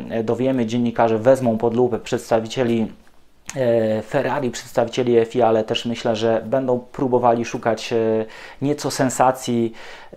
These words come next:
pytając przedstawicieli, e, szczególnie Red Bulla i, i, i Mercedesa. No, bardzo ciekawy wątek, e, wątek, który trochę przemilczany w polskich mediach, ale to myślę, że z uwagi na to, że mieliśmy i premierę tego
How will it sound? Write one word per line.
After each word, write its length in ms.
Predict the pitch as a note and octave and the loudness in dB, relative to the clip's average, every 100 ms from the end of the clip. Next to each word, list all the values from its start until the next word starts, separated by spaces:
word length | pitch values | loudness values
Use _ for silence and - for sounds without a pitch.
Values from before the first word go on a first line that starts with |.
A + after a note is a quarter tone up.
| - | -4
pytając 500 | C3 A#2 A2 A2+ G#2+ | -2 2 2 2 0
przedstawicieli, 800 | - A2+ - A2 A2 A#2 A2 A2 | -4 -4 -2 -4 -2 -2 0 0
e, 300 | G#2+ G#2+ G#2 | 0 0 -2
szczególnie 380 | - D3 D#3 C3+ | -2 0 2 2
Red 140 | A#2 | 2
Bulla 280 | A#2 B2+ A2 | 4 4 4
i, 380 | A2 A2 A2 - | 2 -2 -4 -8
i, 320 | - A#2+ - B2 | -10 -8 -6 -4
i 80 | |
Mercedesa. 680 | B2 A#2 - A#2 A#2+ - A2+ - - - - | -2 -2 0 0 0 0 -2 -4 -14 -20 -14
No, 80 | - | -2
bardzo 300 | A2 B2+ C3 | 0 0 0
ciekawy 420 | B2+ C3 B2 A#2 | -4 0 0 0
wątek, 500 | A2+ C3+ C3+ A#2 A2+ | 0 0 2 0 2
e, 240 | B2 A#2 A2 | 2 4 2
wątek, 300 | B2+ D3 C#3+ | 0 -2 -4
który 200 | - C#3+ | 0 0
trochę 260 | F3+ F#3 | 2 0
przemilczany 500 | F3+ E3+ D#3+ D#3+ F3 | -2 -4 -2 -2 -2
w 40 | - | 0
polskich 320 | E3+ - D3+ | -2 -2 -6
mediach, 280 | E3+ F#3+ G3 | -4 -2 0
ale 140 | A#3 | 0
to 120 | A3 | -2
myślę, 440 | G3 F#3 F#3+ F#3+ F3 | -4 -6 0 2 4
że 120 | E3+ | 2
z 60 | D#3+ | 4
uwagi 340 | D#3 D3+ D3+ | 4 4 4
na 140 | D3 | 2
to, 180 | C#3 C3+ | 2 0
że 360 | A#2 B2+ A#2+ A#2+ | 4 4 4 2
mieliśmy 640 | C3+ C3+ C3 B2+ A#2+ A2+ - | -2 -2 0 0 2 0 -4
i 140 | C3+ | -8
premierę 580 | - E3 D#3 D3+ D3 C3 | -4 0 2 4 6 6
tego 380 | B2 A2 A2+ A2 | 4 2 2 2